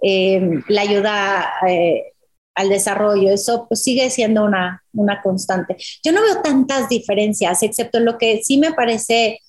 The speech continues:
eh, crucial, que es, eh, la parte esta de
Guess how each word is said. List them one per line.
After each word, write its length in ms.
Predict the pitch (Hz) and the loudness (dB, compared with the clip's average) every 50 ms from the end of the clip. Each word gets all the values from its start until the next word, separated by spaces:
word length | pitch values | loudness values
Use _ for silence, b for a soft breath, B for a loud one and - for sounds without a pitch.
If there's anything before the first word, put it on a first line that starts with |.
| B _ _ - | B _ _ -2
eh, 240 | 208 208 208 185 | 0 0 0 0
crucial, 680 | - 233 226 226 214 - 247 233 220 220 220 262 247 214 - | 0 0 0 0 0 0 0 0 0 0 -2 -2 -4 -4 -2
que 380 | 226 208 214 214 208 214 214 | 0 2 4 4 4 4 4
es, 200 | 214 214 - - - | 2 0 -2 -4 -2
eh, 160 | 214 202 190 | 0 2 4
la 220 | 190 185 190 196 - | 4 4 2 0 -2
parte 400 | 208 196 - - - 214 214 208 | -4 -6 -6 -4 -2 0 2 2
esta 340 | 208 202 - - 220 214 214 | 0 -2 -4 -4 -2 0 0
de 360 | 202 202 202 208 214 214 - | 2 2 2 0 0 -2 -6